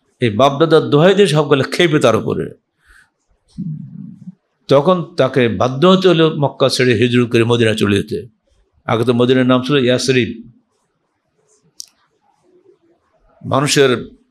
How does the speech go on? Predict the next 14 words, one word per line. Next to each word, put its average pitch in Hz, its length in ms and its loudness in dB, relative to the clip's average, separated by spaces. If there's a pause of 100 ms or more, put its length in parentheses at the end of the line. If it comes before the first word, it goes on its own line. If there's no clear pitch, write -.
(720)
আচরিত 135 760 0 (380)
প্রথা - 640 -2 (680)
বিপরীত 143 540 0
করলে 120 340 2
মানুষ 127 480 -2
বরদাস্ত 120 320 -2
করে 107 200 0
না, - 260 -10 (840)
সে 120 60 -6
ভালো 120 320 0
হোক 156 160 4
আর 156 80 4
মন্দ 131 260 2
হোক। - 320 -2